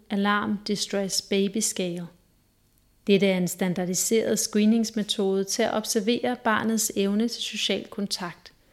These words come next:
og den er blevet brugt i Danmark siden to tusind og fem og i dag implementeret i næsten alle danske kommuner. Alarm Distress Baby Scale er en metode, hvor sundhedsplejerskerne vurderer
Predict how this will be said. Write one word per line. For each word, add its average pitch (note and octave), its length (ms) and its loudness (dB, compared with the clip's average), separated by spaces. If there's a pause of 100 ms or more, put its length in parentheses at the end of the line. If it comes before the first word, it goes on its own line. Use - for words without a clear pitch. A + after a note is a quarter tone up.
(480)
og G#3 140 -2
den E3+ 140 0
er E3+ 80 -4
blevet F#3+ 220 -4
brugt A3 340 2
i - 20 0
Danmark G#3 500 0
siden F#3+ 240 0
to - 180 -6
tusind F3+ 240 -8
og F3 60 -6
fem - 460 -4 (500)
og B3+ 140 4
i B3+ 40 4
dag A#3+ 240 2
implementeret A#3 840 0
i A3+ 40 2
næsten G#3+ 380 0 (100)
alle G#3 260 -2
danske F3+ 480 -4
kommuner. E3 600 -2 (640)
Alarm A#3 460 4
Distress A3 600 0
Baby A3 440 4
Scale F#3 500 0 (180)
er A#3 80 2
en A3+ 180 8
metode, B3+ 500 4
hvor A#3+ 100 0
sundhedsplejerskerne G#3+ 1160 2
vurderer A#3+ 440 -2